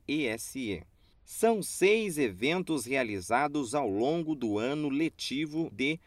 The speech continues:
Portfólio na Prática, cada um com uma temática específica dentro do tema geral.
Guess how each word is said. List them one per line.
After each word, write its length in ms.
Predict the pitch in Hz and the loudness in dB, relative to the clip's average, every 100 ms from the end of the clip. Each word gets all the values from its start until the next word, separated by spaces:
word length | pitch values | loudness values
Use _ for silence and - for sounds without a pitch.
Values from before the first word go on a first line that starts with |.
| _ | _
Portfólio 920 | - 214 202 - 147 - - 180 190 185 | 4 4 4 2 2 0 0 2 2 2
na 180 | 180 175 | 2 -2
Prática, 640 | - 98 98 - - - - _ _ _ | -2 -4 -4 -16 -16 -18 -18 _ _ _
cada 380 | - 220 180 143 | 2 2 4 2
um 220 | 127 165 | 2 0
com 200 | - 165 | 2 0
uma 240 | 139 147 | 2 0
temática 640 | 143 175 185 131 143 - 190 | 0 0 2 4 2 0 -4
específica 800 | 180 - 226 180 156 165 - 180 | -4 0 -2 0 0 -2 -2 -4
dentro 560 | 107 98 104 147 175 | -2 -2 -2 -2 -4
do 160 | 196 233 | -4 -4
tema 380 | - 113 104 107 | 0 -2 0 -2
geral. 420 | 135 165 110 82 | 0 2 2 0